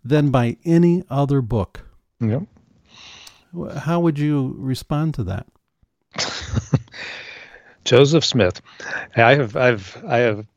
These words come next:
Speaker 2: read that part to the folks at church before because it's just amazing. It, it, it goes against even what, um, I'll have Mormons claim to me today.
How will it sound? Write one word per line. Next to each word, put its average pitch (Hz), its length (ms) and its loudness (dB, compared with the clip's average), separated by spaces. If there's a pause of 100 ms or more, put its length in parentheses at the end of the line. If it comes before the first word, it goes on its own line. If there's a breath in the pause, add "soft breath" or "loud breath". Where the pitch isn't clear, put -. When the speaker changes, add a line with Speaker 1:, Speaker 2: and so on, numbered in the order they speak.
Speaker 2:
read 127 380 2
that 117 260 2
part 120 400 -2
to 123 100 -6
the 107 140 -4
folks - 400 -6
at 117 100 0
church - 380 2
before 107 360 0
because 107 360 -2
it's - 160 -8
just - 220 0
amazing. 113 720 2 (960 loud breath)
It, 180 160 -8
it, 175 240 2
it 151 140 2
goes 151 240 4
against 139 340 2
even 127 280 0
what, 123 280 2
um, 113 300 0
I'll 120 120 4
have 117 200 0
Mormons 123 380 -2
claim 113 300 -4
to 117 120 -10
me 113 160 -2
today. 117 520 2